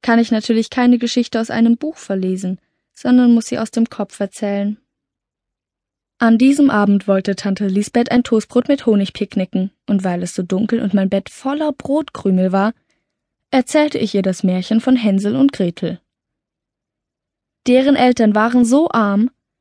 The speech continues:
dass Hänsel und Gretel nicht mal Brot ohne Honig picknicken konnten, und deshalb wollte die Mutter sie loswerden.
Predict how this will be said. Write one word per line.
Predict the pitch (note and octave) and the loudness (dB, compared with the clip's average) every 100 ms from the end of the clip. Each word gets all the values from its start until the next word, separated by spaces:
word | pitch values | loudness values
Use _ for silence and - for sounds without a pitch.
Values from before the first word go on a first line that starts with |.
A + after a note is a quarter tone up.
| _ _ - | _ _ -2
dass | A3 - | -2 2
Hänsel | C4 B3+ B3 | 2 4 2
und | A#3+ | 2
Gretel | B3 B3 B3 | 2 2 4
nicht | B3 - | 2 2
mal | A3+ | -2
Brot | A3+ A#3 B3 - | 0 0 0 0
ohne | E4 D4+ G#3+ | 2 4 4
Honig | G#3+ G#3 - | 4 2 0
picknicken | A3+ G#3 G3+ G#3 G3+ | -4 -4 -4 -4 -2
konnten, | G3+ G3+ - G3+ _ _ _ - | 0 -2 -2 -6 _ _ _ -6
und | B3 - | -4 0
deshalb | A#3 - G#3+ G#3 | -2 0 0 2
wollte | G3+ G#3 G#3 | 2 0 0
die | |
Mutter | G#3 G3+ G#3+ | 2 0 -2
sie | A3 | 2
loswerden. | A#3 G3+ - F#3+ F#3+ F#3 | 2 2 0 -2 -2 -4